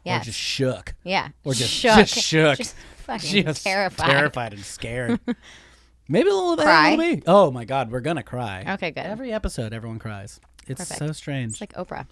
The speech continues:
Speaker 2: Yes,
Speaker 1: Mm.
Speaker 2: except without the prizes
Speaker 1: True.
Speaker 2: and the money.
Speaker 1: Damn.
Speaker 2: It always comes back to money. It's so f-,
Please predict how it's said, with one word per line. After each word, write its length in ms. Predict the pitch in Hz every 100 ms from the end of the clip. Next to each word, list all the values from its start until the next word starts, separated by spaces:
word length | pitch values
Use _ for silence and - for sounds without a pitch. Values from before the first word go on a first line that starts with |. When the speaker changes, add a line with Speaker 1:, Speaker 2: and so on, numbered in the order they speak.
| _ _
Speaker 2:
Yes, 460 | 147 226 - - 170
Speaker 1:
Mm. 200 | 165 135
Speaker 2:
except 220 | 127 139
without 200 | 120 117
the 60 | 107
prizes 460 | 117 107 101 104 -
Speaker 1:
True. 180 | - - - _ _ _
Speaker 2:
and 200 | 110 107
the 60 | 98
money. 260 | 98 98 - _ _ _ _ -
Speaker 1:
Damn. 260 | 143 -
Speaker 2:
It 80 | 175
always 140 | 311 -
comes 140 | 311
back 100 | 320
to 80 | 302
money. 160 | 277
It's 140 | 139 -
so 60 | 170
f-, 160 | -